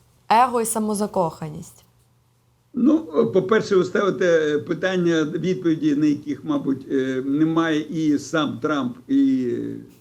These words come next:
Speaker 2: більшість американських експертів, навіть ті, хто,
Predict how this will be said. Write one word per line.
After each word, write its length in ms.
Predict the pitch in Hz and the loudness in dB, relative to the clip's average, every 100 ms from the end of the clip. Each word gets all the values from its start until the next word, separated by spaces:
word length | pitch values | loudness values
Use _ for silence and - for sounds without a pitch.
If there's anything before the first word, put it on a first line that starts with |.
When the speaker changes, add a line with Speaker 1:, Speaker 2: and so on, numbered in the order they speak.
| _ _ - | _ _ -10
Speaker 2:
більшість 420 | 175 180 - 139 156 | -6 -4 -4 -4 -2
американських 760 | 147 143 139 156 131 139 139 | 0 0 0 0 -2 -2 -4
експертів, 640 | 139 - - 226 226 220 180 | -6 -6 -2 -2 -2 -6 -2
навіть 300 | 175 160 - | 0 0 -2
ті, 100 | 156 | -6
хто, 360 | - 143 131 | -2 -2 -2